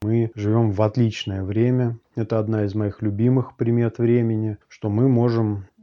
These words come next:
в принципе, в любое место, в любое время получить себе достаточно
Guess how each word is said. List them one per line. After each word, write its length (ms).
в 280
принципе, 840
в 320
любое 580
место, 520
в 160
любое 360
время 600
получить 480
себе 400
достаточно 840